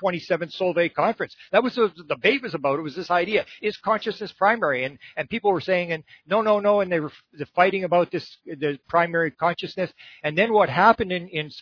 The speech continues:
quantum physics is that the quantum physics was so good for developing technology, electronic technology.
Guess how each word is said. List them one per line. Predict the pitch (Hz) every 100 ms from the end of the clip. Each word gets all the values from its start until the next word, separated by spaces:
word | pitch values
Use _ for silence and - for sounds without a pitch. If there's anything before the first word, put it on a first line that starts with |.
| -
quantum | 196 - 147
physics | - 240 175 - - - -
is | 175 160
that | 170
the | 139
quantum | - 208 220 196
physics | - 214 202 -
was | 165 147
so | - 214 240
good | 196 208 -
for | 170
developing | 147 151 180 - 160 -
technology, | 160 - 147 202 190 123 117 _ -
electronic | 151 165 - 180 147
technology. | - 156 151 175 208 123